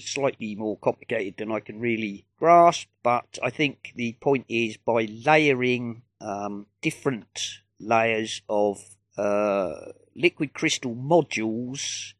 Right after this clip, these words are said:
um, you can cause, you know, create a lens by making it get fatter and thinner in various parts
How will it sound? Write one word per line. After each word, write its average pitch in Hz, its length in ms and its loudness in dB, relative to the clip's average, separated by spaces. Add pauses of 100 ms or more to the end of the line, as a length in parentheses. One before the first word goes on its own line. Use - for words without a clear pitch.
(120)
um, 113 540 -2 (160)
you 113 220 0
can 113 680 -2 (160)
cause, 113 520 0
you 127 140 0
know, - 100 -4
create 131 320 2
a 110 40 -8
lens 101 640 -8 (140)
by 110 160 0
making 107 360 -4
it 101 160 -6
get - 240 -6
fatter - 400 -4
and 98 140 -14
thinner 95 420 -6
in 95 160 -14
various 95 440 -8 (120)
parts - 680 -4